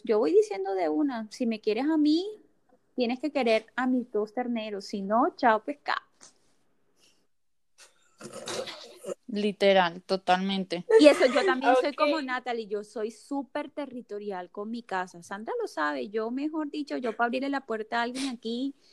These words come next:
Speaker 1: y que vea el espacio donde crecen mis hijos, yo vivo hasta pendiente de los cactus y de las matas que tengo pa' ver si llegó alguien con mala energía.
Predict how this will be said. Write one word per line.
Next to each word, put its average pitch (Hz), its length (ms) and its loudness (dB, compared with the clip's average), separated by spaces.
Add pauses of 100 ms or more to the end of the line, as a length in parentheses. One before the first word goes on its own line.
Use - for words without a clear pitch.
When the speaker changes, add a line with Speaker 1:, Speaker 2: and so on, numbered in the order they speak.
(180)
Speaker 1:
y 240 140 -4
que 233 200 6
vea 208 140 6
el 214 80 2
espacio 262 540 0
donde 262 240 -6
crecen 220 440 -6
mis 247 260 -12
hijos, 262 400 -4
yo 220 120 -2
vivo 226 160 -2
hasta 294 160 -8
pendiente 214 460 -10
de 254 120 -2
los 240 220 -6
cactus 214 360 -2
y 285 60 -4
de 233 60 -4
las 196 140 -6
matas 233 240 -8
que 269 120 -10
tengo 202 200 -12
pa' 226 140 -2
ver 190 120 -8
si 220 160 -16
llegó 175 320 -6
alguien 208 240 -6
con 208 160 -12
mala 165 180 -8
energía. - 260 -20